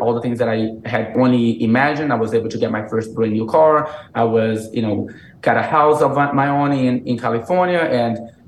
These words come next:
I was training full time. My prices were able to be adjusted, uh, adjusted to a fair amount, which still wasn't as much as it is now. And, like, with, you know, it's even, even my prices are controversial, but I, um,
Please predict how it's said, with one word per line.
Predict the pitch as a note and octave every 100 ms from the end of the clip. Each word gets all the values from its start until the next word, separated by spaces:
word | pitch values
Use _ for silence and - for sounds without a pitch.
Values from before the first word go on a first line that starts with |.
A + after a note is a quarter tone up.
| - - -
I |
was | A2 A2+
training | - C3+ C#3
full | D3 D3
time. | D#3 D3+
My | C#3 A#2
prices | - C#3 C#3 C#3 C3+
were | C3+ -
able | C#3 C3+
to | C3
be | C3+
adjusted, | C3 A#2 - B2 - - C#3 -
uh, | A#2+ A#2
adjusted | B2 A#2 B2+ - - C#3 C3+
to | - C3 B2 A#2+
a | A2
fair | - A#2+ A#2+ A#2
amount, | A#2 B2+ D#3 F#3 - - - -
which | C3+ D3
still | D3 - B3 A3+
wasn't | D#3 D#3+ F3 D#3+ -
as | C3+ C3+
much | D3
as | D3 C#3+
it | C#3+
is | C#3
now. | C3+ B2+ B2+
And, |
like, | A#2 A2+ -
with, | B2 B2+ B2+
you | B2+
know, | A#2 A2+
it's | D3 -
even, | C#3+ F3+ F#3+ - -
even | G3+ A3
my | F#3+
prices | - D#3 C#3+ B2
are | A#2
controversial, | A#2+ A2+ A2 G#2 G2+ G#2+ G#2 - - -
but | C3 C3 B2+
I, | C3 C3+ C#3 C#3 C3+ - - - -
um, | B2+ B2+ B2+ B2+ B2